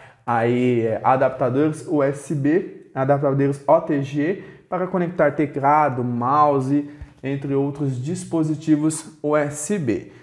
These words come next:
Ele tem uma bateria de cinco mil miliamperes, que funciona aí com carga rápida, isso é bem interessante também. Então vou pegar aqui a ferramenta de ejetar para mostrar para vocês a gaveta.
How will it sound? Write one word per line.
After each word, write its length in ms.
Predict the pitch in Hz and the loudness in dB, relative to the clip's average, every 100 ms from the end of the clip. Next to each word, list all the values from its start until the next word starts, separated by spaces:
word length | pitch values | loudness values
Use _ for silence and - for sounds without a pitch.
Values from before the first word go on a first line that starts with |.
| _ | _
Ele 200 | - 175 | -4 -4
tem 160 | 175 170 | 0 2
uma 120 | 170 | 4
bateria 600 | 156 156 160 147 147 160 | 4 2 2 0 0 0
de 120 | 147 147 | 0 -4
cinco 460 | - - 190 190 | -4 -8 -8 -6
mil 200 | 160 165 | -4 -2
miliamperes, 1000 | 170 160 185 185 185 139 139 110 90 - - | -2 -2 -2 -2 -2 2 2 2 -4 -8 -20
que 80 | _ | _
funciona 520 | - 117 120 113 120 | -10 -8 -6 -6 -4
aí 200 | 120 139 | -4 -4
com 260 | 143 151 151 | -4 -4 -4
carga 380 | 151 135 135 156 | -2 -2 0 -2
rápida, 540 | 156 - 170 - 185 - | -2 0 0 0 -4 0
isso 480 | 147 156 - - - | -2 -2 -6 -8 0
é 200 | 131 156 | 2 2
bem 680 | 127 117 117 120 143 165 160 - - _ | 0 -4 -4 0 0 -2 -8 -18 -20 _
interessante 1080 | 139 147 147 147 143 143 131 127 127 139 135 - _ | -6 -4 0 2 0 -2 -2 -2 0 -2 -4 -10 _
também. 460 | - 160 123 78 - - - | 0 2 0 -2 -8 -14 -2
Então 140 | 214 | 2
vou 160 | 208 202 | 4 4
pegar 320 | 196 175 160 | 4 4 2
aqui 240 | 156 165 | 0 -2
a 140 | 151 143 | -2 -2
ferramenta 640 | 139 147 139 131 127 127 | -4 -2 -2 -2 -4 -4
de 340 | 113 120 110 113 | -4 -2 -2 0
ejetar 560 | 123 120 110 120 156 | 0 0 -2 0 0
para 160 | 147 131 | 0 0
mostrar 560 | 117 113 - 117 110 | -2 -4 -2 2 2
para 140 | 113 104 | 2 -4
vocês 340 | 104 107 104 | -4 -4 -2
a 80 | 107 | 2
gaveta. 580 | 135 143 147 180 196 | 2 2 0 -2 -2